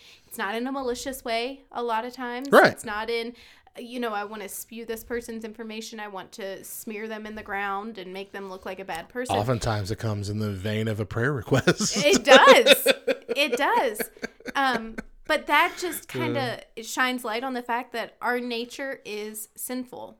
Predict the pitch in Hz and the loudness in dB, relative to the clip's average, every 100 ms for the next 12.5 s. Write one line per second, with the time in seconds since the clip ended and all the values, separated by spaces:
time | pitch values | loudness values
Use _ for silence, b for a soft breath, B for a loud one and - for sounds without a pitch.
0 | - 160 190 254 233 233 226 - 233 226 | 4 4 4 -2 -4 -4 -6 -8 -8 -8
1 | 233 220 214 196 185 - - 95 - 98 | -6 -4 -6 -6 -10 -12 -12 -14 -12 -14
2 | - - 95 - - 226 214 190 - - | -12 -14 -16 -14 -8 -6 -8 -12 -16 -8
3 | 254 277 277 254 220 233 247 - - 269 | -6 -6 -6 -8 -6 -6 -6 -10 -8 -6
4 | 254 240 226 233 294 302 330 - _ _ | -6 -8 -12 -12 -12 -12 -12 -16 _ _
5 | _ _ _ - - - - - - 123 | _ _ _ -20 -20 -20 -12 -8 -4 0
6 | 117 294 - - 240 247 - - - 220 | 0 -2 -6 0 0 0 -6 -12 -16 -6
7 | 254 302 165 - - 123 110 101 98 101 | -2 -2 -4 -12 -10 -4 -2 -2 -4 -6
8 | 98 98 101 101 95 - - 185 - - | -4 -2 -2 -4 -8 0 2 2 0 -6
9 | - 233 - 233 - 220 185 175 123 139 | 2 2 4 0 0 -6 4 6 8 8
10 | 175 185 220 170 92 104 95 - 196 233 | 10 12 10 8 2 0 -2 -2 -2 -2
11 | 294 294 285 202 - 202 190 175 165 156 | 0 0 -2 -6 0 4 6 8 10 10
12 | 143 262 233 226 226 | 8 6 2 -4 -8